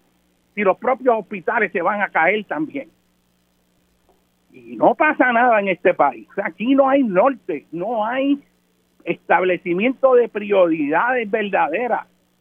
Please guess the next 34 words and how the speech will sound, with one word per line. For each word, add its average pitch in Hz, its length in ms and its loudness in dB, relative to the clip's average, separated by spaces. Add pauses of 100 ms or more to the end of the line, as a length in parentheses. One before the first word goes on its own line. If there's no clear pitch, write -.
No 160 100 0
hay 254 140 -2
una 262 240 0
visión 226 420 -2
del 220 160 0
Puerto 175 460 0
Rico 226 340 -2
que 196 120 -12
queremos. 190 420 0
Es - 60 -20
todo, 247 340 2 (240)
aquí 175 240 -4
aparecieron 226 640 0
unos 208 240 -2
fondos, 262 340 2
vamos 151 200 -6
a 165 100 -2
gastar. 127 320 -8
Ah, 233 180 2
pues 185 120 -4
mira 226 200 -4
aquí, 247 180 -8
pues 208 220 -2 (100)
mira, 208 200 0
gástalo 220 440 0
ahí. 233 220 0 (320)
Este, 143 580 0 (160)
ponlos 226 360 2
todos 240 180 0
ahí 214 260 0
pa' 180 200 -2
que, 143 180 -4
pa' 135 220 -4
que 123 320 -4